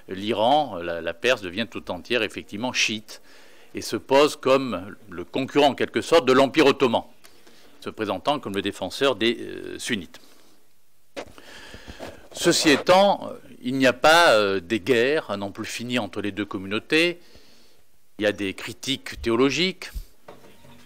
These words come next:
parfois des appels à des actions peu, peu recommandables, mais il y a plus souvent des problèmes entre les sunnites eux-mêmes, ou parfois entre les chiites, qui sont plusieurs différents. Pour faire là aussi très simple, il y a des chiites qui reconnaissent des imams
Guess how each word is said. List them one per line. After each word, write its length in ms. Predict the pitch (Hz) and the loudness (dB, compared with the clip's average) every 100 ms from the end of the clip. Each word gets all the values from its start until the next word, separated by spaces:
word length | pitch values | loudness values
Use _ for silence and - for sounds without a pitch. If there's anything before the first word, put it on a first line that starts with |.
| - - - - - - | -20 -20 -20 -20 -18 -8
parfois 320 | - - 127 | -8 0 2
des 200 | 101 95 | 2 -2
appels 460 | 110 - 113 107 85 | -4 0 0 0 -4
à 80 | 82 | -8
des 180 | 90 | -6
actions 380 | 98 - - 95 | -6 -6 -10 -10
peu, 180 | - 95 90 - | -12 -14 -14 -10
peu 100 | 104 | -8
recommandables, 840 | 95 95 98 120 135 180 160 104 - - - - - - - - - - | -6 -8 -8 -6 0 2 0 -4 -14 -20 -20 -20 -20 -20 -20 -20 -20 -16
mais 80 | 127 | -2
il 20 | |
y 40 | 139 | -2
a 40 | |
plus 140 | - 185 | 0 -4
souvent 300 | - 170 135 | 0 2 4
des 100 | 120 | 2
problèmes 440 | - 135 131 113 | 2 4 4 4
entre 260 | 151 156 135 | 0 -2 -2
les 100 | 117 | -4
sunnites 400 | - 120 113 - | -6 -8 -8 -4
eux-mêmes, 420 | 98 123 165 151 | -2 0 0 -2
ou 60 | 95 | 0
parfois 320 | 117 - 131 | 0 2 0
entre 180 | 117 113 | 0 -2
les 80 | 101 | -4
chiites, 400 | - 139 160 - | -4 -6 -8 -14
qui 120 | 92 | -16
sont 160 | - 95 | -14 -12
plusieurs 520 | - 123 120 117 - | -8 -4 2 2 2
différents. 520 | - - 104 135 156 - - - - - - - - - | -10 -4 -2 -2 -4 -16 -20 -20 -20 -20 -20 -20 -20 -8
Pour 140 | 131 123 | -2 -2
faire 300 | - 139 113 | 2 4 6
là 80 | 113 | 4
aussi 240 | - 107 | 2 -6
très 180 | - 117 | -4 -6
simple, 460 | - 160 175 - - | -2 0 0 -4 -10
il 80 | - | -4
y 40 | |
a 40 | 110 | -2
des 140 | 113 | -2
chiites 340 | - 139 165 - | -4 -4 -6 -6
qui 160 | - | 0
reconnaissent 420 | 120 120 131 156 | 0 2 4 4
des 200 | 113 107 | 2 -4
imams 400 | 127 135 165 165 | 0 4 2 0